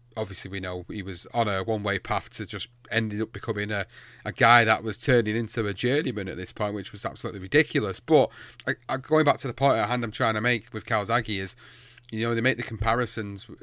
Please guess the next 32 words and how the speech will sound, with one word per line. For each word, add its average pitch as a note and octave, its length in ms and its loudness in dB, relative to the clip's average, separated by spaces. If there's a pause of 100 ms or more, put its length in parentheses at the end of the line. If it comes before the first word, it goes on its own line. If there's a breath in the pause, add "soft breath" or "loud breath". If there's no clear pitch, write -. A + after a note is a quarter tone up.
At A2 140 -8
least B2 240 -4
Calzaghe A2 580 -4
is G#2+ 140 -6
here A2+ 300 0
to - 140 -6
be G#2+ 140 -4
able G#2+ 280 -2
to G#2+ 180 -4
acknowledge A2 600 -4
and G#2 140 -8 (300 loud breath)
be G2+ 320 -6 (200 soft breath)
regarded A2 760 -2
by G#2 440 -4 (100)
the G#2 80 -10
different G#2+ 440 -8
Boxing - 340 -8
Hall G#2 240 -6
of F#2 100 -10
Fames A2+ 420 -6
because C3 340 -4
of B2 140 -4
what G2+ 160 -2
he's G2 100 -8
done F#2+ 240 -8 (320 soft breath)
in G#2+ 140 -6
his G2+ 100 -6
boxing G#2+ 360 -6
career. G2 360 -6
And G#2+ 100 -6
obviously A2+ 320 -6
Camacho A2 640 -2